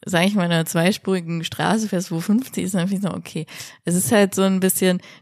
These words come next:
der fährt sowieso nur noch zum Einkaufen, sondern meinetwegen.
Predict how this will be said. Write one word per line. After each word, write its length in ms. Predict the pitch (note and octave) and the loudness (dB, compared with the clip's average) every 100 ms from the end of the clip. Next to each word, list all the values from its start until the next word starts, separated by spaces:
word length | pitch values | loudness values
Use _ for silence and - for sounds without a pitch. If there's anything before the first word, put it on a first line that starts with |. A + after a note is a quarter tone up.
| - | -2
der 160 | E3 E3 | 2 2
fährt 260 | - F#3 | 0 -4
sowieso 320 | - E3+ F#3 G#3+ | -2 0 2 4
nur 140 | E3+ | 2
noch 160 | C#3 - | -2 -8
zum 200 | D3 - | -10 -8
Einkaufen, 480 | - - - - - - | -10 -10 -10 -10 -10 -6
sondern 640 | E3+ E3 G3 F#3+ F3 - _ | -4 -2 -2 -4 -6 -10 _
meinetwegen. 560 | G3+ G3 E3+ F3+ F#3 F#3+ | -6 -4 -4 -4 -4 -4